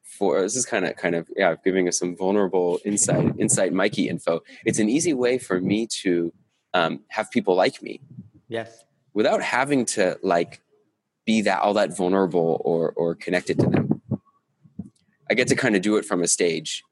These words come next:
Speaker 1: and be the one that's putting everything together. And I don't have to really face the discomfort of, like, uh, you know, like,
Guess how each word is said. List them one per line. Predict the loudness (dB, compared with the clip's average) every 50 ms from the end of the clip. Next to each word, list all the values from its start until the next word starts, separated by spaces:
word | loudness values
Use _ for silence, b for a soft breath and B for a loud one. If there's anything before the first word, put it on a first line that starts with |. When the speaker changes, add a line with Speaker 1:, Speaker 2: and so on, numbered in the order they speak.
| _ -6
Speaker 1:
and | -2 -2 -2 -2 -4 -8 _ _ -2
be | 0 2 2
the | 4 2 2
one | 4 4 4 4 4
that's | 2 2 0 -2 -4
putting | -4 -2 -2 0 2 2 2
everything | 0 0 -2 -4 -6 -6
together. | -6 -2 0 0 2 2 2 2
And | 2
I | 2
don't | 2 2 0 0
have | 0 0 0
to | 0 0
really | 2 2 2 2 2
face | 0 0 0 0 0 0
the | 0 -2
discomfort | 0 0 -2 -2 0 0 -2 0 0 0 0 2
of, | 0 -2 -2 0
like, | -2 -2 -2 -4 -6 -8 -4 -2
uh, | -2 -2 -2 B B B B B B
you | -2 0
know, | 2 0 0 -2 b b b b b b _ _ _ -6
like, | -6 -6 -6 -8 -20